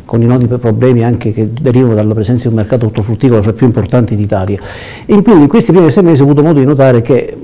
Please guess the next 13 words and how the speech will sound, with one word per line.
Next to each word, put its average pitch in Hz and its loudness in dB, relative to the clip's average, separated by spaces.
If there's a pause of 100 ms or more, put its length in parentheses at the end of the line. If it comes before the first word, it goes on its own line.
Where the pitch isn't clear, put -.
muovendosi 147 2
un 135 -6
discreto 139 0
flusso - -2
di 123 2
denaro, 127 2 (480)
vi 185 4
è 151 6
anche 131 0
un 139 2
discreto 131 -2
flusso 131 0
di 127 0